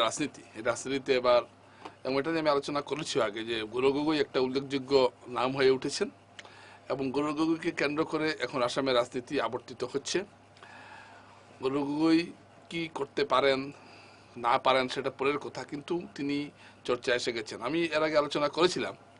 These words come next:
যে গৌরব গগৈকে আজকে যে এতটা উচ্চতায় নিয়ে গেছেন, এটা, এটা মূলত করেছেন মুখ্যমন্ত্রী হিমন্ত বিশ্ব শর্মাই। বারবার যদি আপনি একটা লোককে আক্রমণ করেন,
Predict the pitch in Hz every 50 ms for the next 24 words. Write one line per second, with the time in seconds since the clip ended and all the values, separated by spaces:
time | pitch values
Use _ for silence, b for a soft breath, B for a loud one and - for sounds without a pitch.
0 | 123 127 123 117 117 117 B B B B B B B B B B - - 123 127
1 | 135 135 147 151 143 135 - 143 143 143 143 143 - - - 117 - - - 147
2 | 139 131 135 127 - 143 - - 139 135 135 - 139 135 139 131 123 120 123 139
3 | 143 139 139 - 107 117 165 - B B B B B B B B - - 117 117
4 | 131 123 120 120 117 113 110 - - - - - - 127 120 120 123 123 120 123
5 | - - 123 123 123 139 123 120 117 117 - - - - B B B B B -
6 | - 120 120 - - 156 156 147 135 - 156 151 143 139 135 135 135 139 139 139
7 | 139 135 - 151 147 156 165 180 208 - - - - B B B B B B B
8 | B B B - 113 120 139 147 165 175 170 170 170 170 165 151 - - 156 143
9 | - - 151 147 151 147 - 151 - - - 147 143 143 143 131 147 143 143